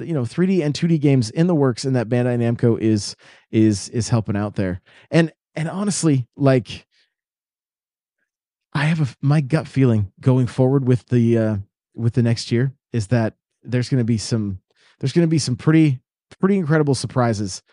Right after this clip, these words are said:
coming from Nintendo as kind of, as kind of, uh, mellowed out and chill as the last, uh,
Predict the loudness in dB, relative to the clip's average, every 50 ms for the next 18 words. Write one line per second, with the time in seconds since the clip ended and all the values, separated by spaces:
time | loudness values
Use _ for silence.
0 | _ _ _ _ _ _ _ -2 0 2 2 2 0 0 0 0 2 0 0 0
1 | 0 2 2 2 0 0 -2 -4 -4 -4 -6 -6 -4 -4 -4 -4 -6 -8 -10 _
2 | -10 -8 -8 -8 -8 -8 -6 -4 -4 -4 -6 -6 -6 -4 -2 -2 -2 -4 -6 _
3 | _ _ _ _ -6 0 2 2 4 4 2 2 0 0 0 -2 -4 -4 -6 -8
4 | -6 -4 -4 -4 -4 -4 -2 0 2 2 2 2 0 -2 -2 -4 -4 -4 -2 -2
5 | 0 0 -2 -2 -4 -6 -6 -4 -4 -2 -2